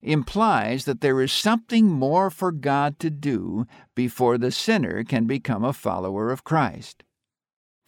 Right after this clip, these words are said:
I have heard many professing Christians take this very ground. Yes, thousands of Christian ministers, too,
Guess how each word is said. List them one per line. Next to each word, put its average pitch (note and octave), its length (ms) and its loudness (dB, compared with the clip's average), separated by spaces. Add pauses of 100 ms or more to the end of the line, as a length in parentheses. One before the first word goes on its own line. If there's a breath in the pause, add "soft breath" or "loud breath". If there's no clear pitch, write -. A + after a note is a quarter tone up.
(160 soft breath)
I F#3+ 100 0
have F#3 140 2
heard G3 360 2
many G3 260 2
professing D#3+ 600 0
Christians A#2 680 -2
take D3+ 300 -2
this C#3+ 200 -4
very C3+ 340 0
ground. D#3+ 600 -4 (540)
Yes, G3 340 0 (260 soft breath)
thousands F3 760 0
of A#2+ 120 -4
Christian D#3 500 0
ministers, F#3+ 580 0
too, - 480 -2